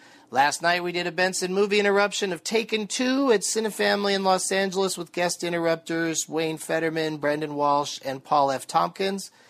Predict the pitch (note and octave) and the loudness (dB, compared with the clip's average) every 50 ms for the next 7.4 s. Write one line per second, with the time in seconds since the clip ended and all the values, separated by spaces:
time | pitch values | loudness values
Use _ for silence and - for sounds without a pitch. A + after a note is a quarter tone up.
0 | - - _ _ - C3 C#3 C#3+ C#3 C#3 C#3+ C#3 C#3+ - D#3+ D#3+ E3 E3 E3+ E3+ | -20 -20 _ _ -10 -6 -2 0 2 2 2 0 0 0 2 2 4 2 2 0
1 | D#3 D3+ D3+ D3 C#3+ C#3 C#3 - - E3+ E3 E3+ D#3+ E3 E3 D#3 D3 D#3+ D3 - | -2 -2 -2 -2 -2 -4 -4 -2 0 0 0 0 -2 -2 -4 -4 -4 -6 -6 -6
2 | D#3 - D#3 D3+ D3 - - C#3 C#3+ C#3+ C#3+ A#2+ - - D3+ C#3+ C#3 C#3 C3+ B2+ | -4 -2 -2 -2 -2 0 0 -2 -2 -2 -4 -6 -6 -4 -2 -2 -2 -2 -4 -4
3 | - - C3 C#3+ C#3 C#3 C#3 C3+ C3+ C3 C3 C3 B2+ B2+ - A#2+ A2 A2+ A2 A2+ | -4 0 0 0 2 0 -2 -2 -2 -2 0 -2 -2 -4 -8 -10 -10 -10 -10 -12
4 | A#2 A2+ C3 C#3 C#3 C3+ C3 B2 B2 B2 A#2+ A#2+ - - - A#2 A2 A2 G#2+ G#2+ | -10 -8 -8 -6 -6 -6 -6 -6 -4 -4 -4 -4 -6 -6 -6 -6 -4 -4 -6 -6
5 | A2+ A2 _ - _ _ _ _ _ B2 A#2 A#2 - A2+ - - A#2+ B2 B2 B2 | -8 -12 _ -20 _ _ _ _ _ -8 -8 -6 -8 -8 -8 -6 -6 -6 -6 -6
6 | A#2+ A#2 A2 A2 A#2+ A#2 - - A2 A2+ A2+ A2 A2+ G#2 G#2+ G#2 G#2 G#2 G#2+ G#2+ | -6 -8 -6 -8 -8 -8 -8 -10 -10 -10 -10 -10 -10 -10 -10 -8 -8 -8 -8 -10
7 | - - G#2+ G#2 D#2+ - _ | -8 -8 -8 -8 -8 -10 _